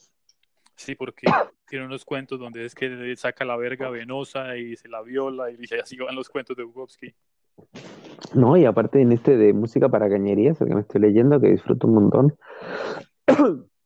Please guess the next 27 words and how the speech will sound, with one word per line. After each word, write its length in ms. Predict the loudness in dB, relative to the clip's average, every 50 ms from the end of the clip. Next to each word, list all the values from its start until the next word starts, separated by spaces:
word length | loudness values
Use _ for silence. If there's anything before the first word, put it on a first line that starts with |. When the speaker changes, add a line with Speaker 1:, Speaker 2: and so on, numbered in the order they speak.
| _ -12
Speaker 2:
habla 300 | -6 -2 2 4 4 6
en 140 | 6 6 4
varios 200 | 6 4 4 2
cuentos 300 | 2 0 2 4 4 4
de 80 | 6 4
las, 340 | 4 4 2 0 -2 -6 -8 -2
de 160 | 0 2 2
las 220 | 2 2 0 -2 -6
feminazis 840 | -4 0 2 2 2 4 4 4 2 2 2 2 2 2 2 2
y 100 | 2 2
las 420 | 2 2 2 0 0 -4 -10 _ -4
li-, 400 | -2 2 2 4 6 6 4 4 2 0
hay 240 | 2 4 4 4 4
una, 220 | 2 2 2 0
menciona 540 | 0 0 0 0 0 -2 -2 0 2 4 4
una 160 | 6 6 6
librería 500 | 6 6 6 6 6 6 6 6 4 4
de, 420 | 4 4 4 4 2 2 -2 -8 _ _ _
de 200 | -4 0 4 6 6
lesbianas 540 | 6 6 4 4 2 2 2 0 -2 -4 -4
feminazis, 680 | -2 0 0 2 2 0 0 0 -2 -2 _ _ _ _
cómo 260 | -4 -2 -2 0 0
me 140 | -2 -2 -4
reí, 540 | -4 -4 0 4 4 6 8 8 8 8 6
bro. 360 | 4 2 -2 -6 -14 -20 _ _ _ _ _ _ _ _ _ _ _ _ _ _ _ _
Y 100 | 0 0
las, 260 | 0 0 0 -4 -6